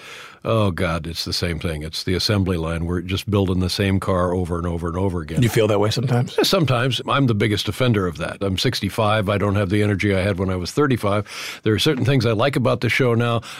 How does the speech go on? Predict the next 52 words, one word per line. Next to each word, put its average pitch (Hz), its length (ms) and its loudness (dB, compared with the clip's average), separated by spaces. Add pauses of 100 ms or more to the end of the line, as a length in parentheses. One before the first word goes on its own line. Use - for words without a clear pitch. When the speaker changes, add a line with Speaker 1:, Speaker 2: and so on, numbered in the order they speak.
(120)
Speaker 1:
that, 110 300 0
uh, 101 600 0
I 110 100 0
like 120 240 2
more 127 280 4
than 110 180 2
before. 110 640 2
Speaker 2:
Such - 280 0
as? 87 180 2
Speaker 1:
Uh, 147 220 2
I 139 120 0
like 147 180 0
talking 147 260 0
to 113 80 0
people 117 560 0
and, 107 260 0
uh, 107 120 -2
the 107 140 2
opportunity 110 500 0
to 95 100 -2
learn 117 340 2
something, 104 380 0
or 104 80 4
if 104 140 0
I 110 100 2
have 104 160 2
a, 95 80 -4 (380)
a 110 60 0
natural 113 340 2
curiosity 113 640 2
about 95 260 0
somebody, 95 460 -2 (260)
I 101 80 0
really 110 320 4
look 101 200 0
forward 104 400 2
to 95 80 0
that. 85 260 -2 (300)
Or 131 300 2 (420)
if 113 180 0
I 110 400 2
have 110 300 0
something 104 460 0
that 101 140 0
I 107 140 2
know 101 400 2 (420)
is 95 180 0
gonna 98 180 0
be 92 100 0
silly 110 340 2
and 90 120 0
stupid, 101 420 0